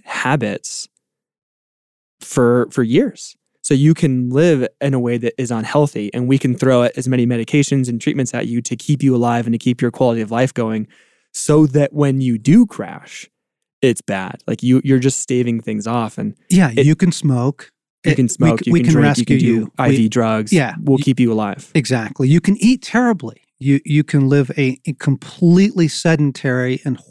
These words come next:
Speaker 2: horrible lifestyle, but we can, we have some meds to help you with that. We can take care of your high blood pressure. We can take care of your high cholesterol. We can take care of your low blood pressure, right?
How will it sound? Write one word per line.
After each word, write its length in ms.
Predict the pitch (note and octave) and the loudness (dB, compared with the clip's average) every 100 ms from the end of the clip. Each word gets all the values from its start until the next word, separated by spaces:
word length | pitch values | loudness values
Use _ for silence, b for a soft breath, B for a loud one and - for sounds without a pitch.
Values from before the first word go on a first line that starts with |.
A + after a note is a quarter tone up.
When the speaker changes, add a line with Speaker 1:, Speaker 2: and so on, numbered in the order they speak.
| - | 0
Speaker 2:
horrible 440 | F#3+ F#3+ D#3 C#3+ | 2 2 2 0
lifestyle, 600 | B2+ C3+ D3 - A#2 A#2+ | 0 0 -2 -6 -6 -4
but 200 | C#3 F3+ | -2 0
we 140 | F#3+ G#3+ | 2 0
can, 220 | - - | -2 -2
we 120 | D#3 | 0
have 200 | B2+ C3 | 0 -2
some 240 | - D#3+ C3+ | 0 2 2
meds 280 | A2+ B2 - | 0 -6 -4
to 100 | C#3 | 0
help 220 | D#3 C#3+ | 0 -2
you 100 | G#2+ | -6
with 140 | - | -8
that. 180 | C#3+ C#3 | -10 -8
We 80 | B2 | -8
can 140 | C3 | -6
take 180 | - C#3+ | -4 -4
care 260 | - D#3 C#3+ | 0 2 2
of 80 | |
your 120 | B2 B2 | -2 -4
high 160 | B2+ | -4
blood 260 | A#2 D3+ D#3+ | -2 -2 -2
pressure. 500 | - D3+ - C#3 B2 b b b b b b D#3+ | -2 -2 -2 -4 -8 b b b b b b 0
We 80 | |
can 140 | D3+ C3 | 0 -2
take 200 | B2+ A2+ | -6 -8
care 260 | - A2+ G#2+ | -6 -6 -8
of 60 | |
your 120 | G#2 | -12
high 260 | A2 B2+ A2+ | -8 -6 -6
cholesterol. 880 | - C#3 C#3 D#3 - D3 C3 B2+ B2 b b b | -2 2 4 2 0 0 0 0 -4 b b b
We 80 | F#3+ | 0
can 100 | A#3+ | 2
take 180 | A#3+ | 0
care 220 | - A#3 A#3+ | -2 0 0
of 80 | |
your 140 | A3+ A#3 | 2 2
low 320 | G#3+ A#3 D4 | 2 2 2
blood 320 | - B2+ A2 | 0 -4 -6
pressure, 500 | - D#3 C#3+ C#3+ B2+ | -4 -2 -2 -4 -4
right? 340 | D#3+ C3+ C3+ | 0 2 0